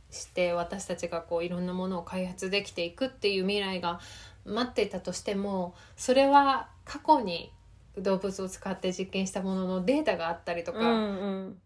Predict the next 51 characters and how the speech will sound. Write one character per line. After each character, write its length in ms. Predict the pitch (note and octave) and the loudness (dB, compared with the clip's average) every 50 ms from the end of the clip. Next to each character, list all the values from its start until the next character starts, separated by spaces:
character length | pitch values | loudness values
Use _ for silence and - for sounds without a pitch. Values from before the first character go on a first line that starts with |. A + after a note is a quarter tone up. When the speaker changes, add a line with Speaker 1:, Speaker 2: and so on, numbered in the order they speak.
| _ _ - | _ _ -14
Speaker 1:
さ 200 | - - - F4+ | -8 -2 0 2
ら 120 | F4 D#4 A3 | 4 4 4
に 120 | F#3+ F3 | 2 2
良 120 | E3+ E3+ | 0 0
く 260 | E3+ - F3+ F3 - - | -2 -2 -6 -8 -8 -10
す 180 | - - - E3+ | -10 -8 -6 -4
る 100 | F3 E3+ | -4 -4
っ 20 | |
て 240 | E3+ - - - - | -6 -8 -10 -8 -8
言 100 | - - | -8 -8
っ 20 | |
た 220 | - - - E3+ D#3+ | -10 -8 -8 -6 -6
り、 340 | D#3+ D#3+ D#3 D3+ - - - - | -6 -8 -10 -10 -12 -16 -18 -12
そ 220 | - - G3+ G3+ | -6 -4 -2 -2
う 40 | G#3 | -2
い 40 | G#3 | 0
っ 20 | |
た 160 | - - G#3+ | -2 -2 0
こ 140 | A3 A3 G#3+ | 2 0 2
と 560 | G#3+ G#3 G3+ F#3+ F#3 F#3 F3+ F3 F3+ F3+ F3+ - | 2 2 4 4 4 4 4 2 0 -4 -6 -4
も 240 | F#3+ F#3+ F3+ F3 | -2 0 0 0
含 320 | F3 - - - - G3 G3 | -2 -4 -6 -4 -2 0 0
ま 120 | G3 F#3+ | 0 0
れ 100 | G3+ G#3+ | 0 0
る 100 | G3 F#3 | 0 -2
と 140 | F3+ E3+ E3+ | -4 -4 -6
す 180 | - - G3 F3 | -4 -4 -4 -4
る 160 | E3+ E3+ - | -4 -6 -2
と、 220 | - E3+ E3+ E3 E3 | 0 0 0 2 0
や 80 | E3+ | -2
っ 60 | E3 | -2
ぱ 120 | - F#3+ F3+ | -2 -4 -4
り 220 | E3+ E3 E3 - - - - - - - - | -4 -4 -6 -8 -14 -18 -18 -20 -20 -18 -10
完 300 | - G3 G#3+ G#3+ A3 A3+ | -6 -4 -2 0 0 2
全 340 | A3+ A3+ A3+ A3 G#3+ G#3+ | 2 0 0 0 -2 -2
な 140 | G#3 G#3 G#3 | -2 -2 -4
ク 180 | G3+ - - A#3 | 2 4 4 6
リ 200 | A3+ A#3 A3 G#3+ | 6 6 4 2
ー 40 | G3+ | 0
ン 40 | F#3 | -2
な 260 | E3+ E3 D#3+ - - - | -4 -6 -8 -10 -8 -2
動 160 | - F#3 F#3 | 0 0 0
物 280 | F3+ F#3+ F#3 - - F#3+ | 0 -4 -8 -8 -6 -4
に 140 | F#3 F#3 F3+ | -2 -2 -2
全 100 | F#3 G3+ G#3 - - A#3+ A#3+ | -2 -4 -6 -10 -12 -12 -12
く 340 | - - B3+ C4+ B3+ - - - - - - - - - - | -4 2 6 6 6 6 2 -4 -16 -20 -20 -20 -20 -12 -8
何 260 | A3 G#3+ G#3 G#3 G#3 | -6 -4 -4 -2 -2
の 380 | G#3 G#3 G3+ G3+ G3 F#3 F#3+ - - - | -2 0 0 -2 -2 -6 -8 -12 -14 -12
搾 300 | - - A3 G#3+ - - | -6 -4 -4 -4 -2 -4
取 120 | - F#3 | -4 -4
も 260 | E3 E3 E3+ - - | -4 -4 -8 -10 -12